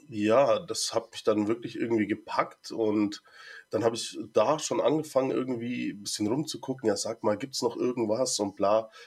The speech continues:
Da wurde man nicht so ganz fündig. Dann bin ich tatsächlich umgeswitcht mit ein paar Freunden, so eine verrückte Idee. „Ja, hey, lass doch mal so Spuken fahren“, ja.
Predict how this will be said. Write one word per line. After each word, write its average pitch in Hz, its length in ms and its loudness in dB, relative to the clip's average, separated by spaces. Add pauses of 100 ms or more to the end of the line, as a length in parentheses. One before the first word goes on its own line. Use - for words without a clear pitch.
(140)
Da 101 120 0
wurde 113 180 4
man 113 140 4
nicht 123 140 0
so 110 100 0
ganz 107 280 4
fündig. 95 560 -2
Dann 104 360 4
bin 117 100 -8
ich 113 80 -4
tatsächlich 135 580 0
umgeswitcht 143 760 -2 (360)
mit 107 180 -2
ein - 60 -20
paar 110 160 4
Freunden, - 380 2
so 117 100 -2
eine 110 100 0
verrückte 113 420 0
Idee. 113 240 2
„Ja, 98 200 6
hey, 113 160 2
lass 117 220 2
doch 101 140 -4
mal 104 120 4
so 101 120 -2
Spuken 107 720 0
fahren“, 78 500 0
ja. 95 220 0